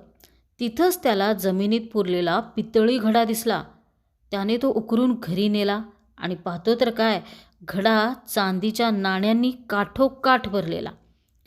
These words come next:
अशा बऱ्याच गोष्टी रामकृष्ण सान्यालच्या अगदी डोळ्यासमोर घडलेल्या असत. कधीकधी त्याचा मोर्चा त्याने केलेल्या रेल्वे प्रवासात घडलेल्या गोष्टींकडे वळायचा.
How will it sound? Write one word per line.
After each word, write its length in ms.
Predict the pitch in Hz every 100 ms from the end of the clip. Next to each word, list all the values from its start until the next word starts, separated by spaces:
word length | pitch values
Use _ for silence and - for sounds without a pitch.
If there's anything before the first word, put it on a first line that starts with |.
| _ _ -
अशा 240 | 247 339
बऱ्याच 460 | 262 240 294 392 277
गोष्टी 440 | 262 - 220 220 - - _
रामकृष्ण 680 | 214 226 247 269 262 - 262
सान्यालच्या 640 | 262 226 185 214 220 214 -
अगदी 360 | 214 202 208 262
डोळ्यासमोर 760 | 214 196 202 233 - 196 180 208
घडलेल्या 420 | 214 175 202 214
असत. 280 | - - _ _ _ _ _ _ _ _ _ _ _
कधीकधी 640 | 269 269 359 370 285 247 - - _ -
त्याचा 280 | 208 254
मोर्चा 520 | 240 214 202 208 220 214 - _ _
त्याने 320 | 247 247 311
केलेल्या 460 | 330 311 302 302 311
रेल्वे 400 | 262 208 208 302
प्रवासात 520 | 311 285 269 254 294
घडलेल्या 540 | 269 220 190 208 240 254
गोष्टींकडे 640 | 202 - 262 262 262 240
वळायचा. 400 | 175 156 156